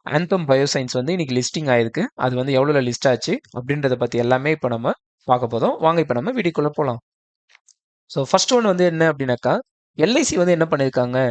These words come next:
அப்படின்னாக்கா, எஸ் பி ஐ, State Bank of இந்தியால வந்து அவங்களுடைய ஸ்டேக்கை வந்து இன்க்ரீஸ் பண்ணிருக்காங்க. எவ்வளவுக்கு அப்படின்னாக்கா, நைன் பாயிண்ட் ஃபோர் நைன் பர்சன்டேஜா வந்து அவங்களுடைய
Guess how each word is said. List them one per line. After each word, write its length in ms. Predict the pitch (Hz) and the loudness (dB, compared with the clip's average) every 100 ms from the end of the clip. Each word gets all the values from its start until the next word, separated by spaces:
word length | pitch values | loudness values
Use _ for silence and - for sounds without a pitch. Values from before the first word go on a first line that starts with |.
| 117 | -4
அப்படின்னாக்கா, 520 | 127 117 113 107 - 196 277 - | -8 -8 -6 -6 -2 -4 -4 -6
எஸ் 200 | 135 143 | -6 -4
பி 120 | 147 | -4
ஐ, 80 | 117 - | -4 -8
State 260 | - 170 175 | -2 0 2
Bank 200 | 165 151 | 0 2
of 140 | 147 | 0
இந்தியால 340 | 143 127 120 117 | -2 0 2 2
வந்து 300 | 123 131 151 254 _ - | -2 0 -2 -2 _ -4
அவங்களுடைய 320 | 123 127 120 | -2 -2 -2
ஸ்டேக்கை 340 | - 185 185 | 0 0 2
வந்து 280 | 135 117 143 214 | 0 0 0 0
இன்க்ரீஸ் 400 | 156 175 175 - | -2 -2 -2 -4
பண்ணிருக்காங்க. 460 | 110 113 110 110 113 _ _ _ _ | -8 -6 -10 -10 -14 _ _ _ _
எவ்வளவுக்கு 360 | 135 170 170 170 | 0 2 2 0
அப்படின்னாக்கா, 440 | 143 123 113 - 226 - _ _ | 0 0 -2 0 -2 -2 _ _
நைன் 300 | 131 131 185 185 | -2 0 0 0
பாயிண்ட் 280 | 180 208 202 | -2 -2 -4
ஃபோர் 280 | 160 165 175 | 0 0 2
நைன் 220 | 151 135 | -2 0
பர்சன்டேஜா 540 | 131 151 147 147 156 147 | -2 0 -2 0 2 0
வந்து 260 | 120 123 269 - | 0 0 0 -2
அவங்களுடைய 480 | 123 127 123 120 | -4 -2 0 0